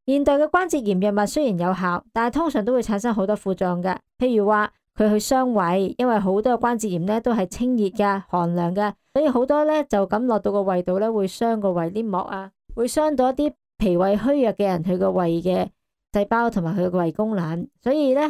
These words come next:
呢啲關節炎嘅藥呢，都會限制咗長期使用嘅，又或者呢，處方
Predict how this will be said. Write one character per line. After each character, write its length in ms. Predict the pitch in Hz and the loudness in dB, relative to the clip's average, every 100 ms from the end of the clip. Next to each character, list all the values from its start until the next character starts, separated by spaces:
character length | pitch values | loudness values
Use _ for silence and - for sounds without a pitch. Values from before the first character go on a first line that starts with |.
| 285 | -4
呢 200 | - 262 | -8 -2
啲 360 | 285 294 277 285 | 0 0 -2 0
關 300 | 285 285 294 | 0 2 0
節 160 | 254 233 | -2 -2
炎 220 | 180 160 | -4 -2
嘅 140 | 185 | -2
藥 160 | 190 196 | 0 0
呢， 140 | 226 - _ - | -2 -4 _ 0
都 100 | 262 | 0
會 100 | 220 | 2
限 220 | 190 180 | 0 0
制 60 | |
咗 180 | 190 208 | 2 0
長 240 | 240 196 170 | 0 -4 -4
期 120 | 165 | -6
使 160 | - | -4
用 220 | 190 185 165 | -2 -2 -2
嘅， 120 | 175 - _ _ | -6 -8 _ _
又 100 | 214 | 0
或 80 | 226 | 2
者 200 | 226 254 | 2 2
呢， 200 | 320 311 - | 2 0 -6
處 260 | - - 214 | -6 -2 0
方 360 | 277 277 294 | 2 0 -2